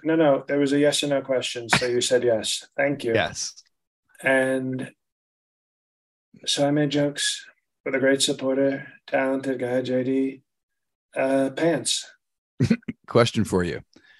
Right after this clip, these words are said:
Speaker 2: Uh, if you do run for
Speaker 1: Sir.
Speaker 2: president, if, question for you, sir.
Speaker 1: Oh,
Speaker 2: If you
Speaker 1: okay, I'm listening now.
Speaker 2: <laughs> if you do run for
Speaker 1: It's
Speaker 2: president
Speaker 1: like Sir Says. You ever go to school where they do the Simon Says?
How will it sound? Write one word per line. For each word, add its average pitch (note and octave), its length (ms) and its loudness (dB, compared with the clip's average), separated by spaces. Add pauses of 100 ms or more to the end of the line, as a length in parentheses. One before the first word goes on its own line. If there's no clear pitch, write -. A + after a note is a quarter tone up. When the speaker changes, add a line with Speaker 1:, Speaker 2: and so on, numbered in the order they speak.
(180)
Speaker 2:
Uh, F#2+ 460 4
if A#2+ 280 2
you A2 380 6
do G2+ 260 2
run F#2 220 -2
for F2+ 140 -2
Speaker 1:
Sir. B2 120 2
Speaker 2:
president, G#2 360 0 (800)
if, - 240 -8
question G#2+ 280 4
for F2+ 120 -4
you, D#2+ 100 -4
sir. D2 300 -2 (340)
Speaker 1:
Oh, F#2 200 8
Speaker 2:
If G2+ 40 6
you G#2+ 80 8
Speaker 1:
okay, C#3 100 10
I'm C#3+ 120 4
listening C3 360 -2
now. C3+ 300 -2 (120)
Speaker 2:
<laughs> - 100 -20
if C#3 320 0
you A#2 80 8
do A#2+ 280 6
run A2 260 6
for F#2+ 160 0
Speaker 1:
It's D#3 100 2
Speaker 2:
president F3+ 240 8
Speaker 1:
like - 100 4
Sir G3+ 300 8
Says. C3+ 520 6
You C3+ 80 0
ever D3 160 2
go E3 200 2
to E3 80 -2
school D#3+ 260 -2
where D#3 220 0
they D3 120 0
do C#3+ 140 -2
the C#3 80 -6
Simon D3 460 -2
Says? D#3 500 -4